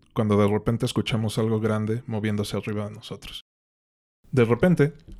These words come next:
los tanques, los camiones, combustible, municiones y demás suministros comienzan a explotar por todos lados,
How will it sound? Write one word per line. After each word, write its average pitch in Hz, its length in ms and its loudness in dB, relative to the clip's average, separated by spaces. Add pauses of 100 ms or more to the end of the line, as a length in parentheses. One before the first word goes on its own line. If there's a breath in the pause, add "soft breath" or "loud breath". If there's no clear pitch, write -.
(180)
los 117 220 0
tanques, 131 500 2 (160)
los 120 160 0
camiones, 120 680 2
combustible, 120 800 2
municiones 123 920 2
y 127 80 4
demás 127 300 6
suministros 131 600 4
comienzan 113 500 0
a 104 40 2
explotar 110 540 0
por - 180 -2
todos 113 300 2
lados, 120 460 4